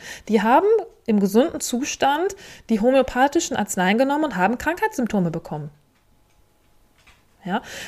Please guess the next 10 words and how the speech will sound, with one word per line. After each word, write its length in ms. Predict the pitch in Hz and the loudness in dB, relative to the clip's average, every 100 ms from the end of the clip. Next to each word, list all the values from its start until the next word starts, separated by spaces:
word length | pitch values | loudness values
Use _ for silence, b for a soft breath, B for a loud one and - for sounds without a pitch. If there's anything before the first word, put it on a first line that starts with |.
| - | 0
Beim 220 | 190 190 | 0 2
kranken 420 | - 220 262 330 | 4 4 4 -2
Tier 280 | - 339 381 440 453 | 4 6 8 6 4
ist 240 | - 262 - | 0 -2 4
der 160 | 226 | 4
Sinn, 500 | 190 175 214 240 349 - | 4 2 4 4 2 0
ich 180 | - 202 | -6 -2
nehme 400 | 214 208 240 294 | 2 4 4 2
dieses 380 | 202 175 170 - | 0 -4 -8 -6
Mittel, 340 | 170 170 247 | -8 -2 0